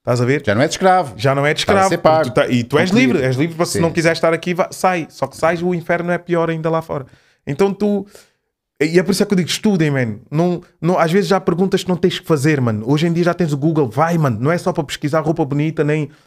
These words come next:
Speaker 1: para pesquisar o melhor som ou qual, qual é a cena mais trendy. Ou, não, vai pesquisar sobre a história. Vai entender o porquê dessas pessoas ainda terem tanta dor.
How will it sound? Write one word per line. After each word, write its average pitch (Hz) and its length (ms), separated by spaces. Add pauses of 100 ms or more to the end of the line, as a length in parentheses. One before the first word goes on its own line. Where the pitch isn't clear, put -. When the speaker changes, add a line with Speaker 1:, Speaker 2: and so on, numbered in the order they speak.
(120)
Speaker 1:
para 123 100
pesquisar 143 400
o 151 60
melhor 147 240
som 143 200 (200)
ou 139 80
qual, 143 260
qual 147 160
é 147 40
a - 20
cena 151 180
mais 147 220
trendy. 143 420
Ou, 127 160 (240)
não, 156 320 (160)
vai 156 240
pesquisar 143 400
sobre 139 220
a 131 40
história. 120 380
Vai 143 140
entender 160 360
o 156 60
porquê 135 220
dessas 156 360
pessoas 143 480 (320)
ainda 147 280
terem 151 240
tanta 143 280
dor. 135 280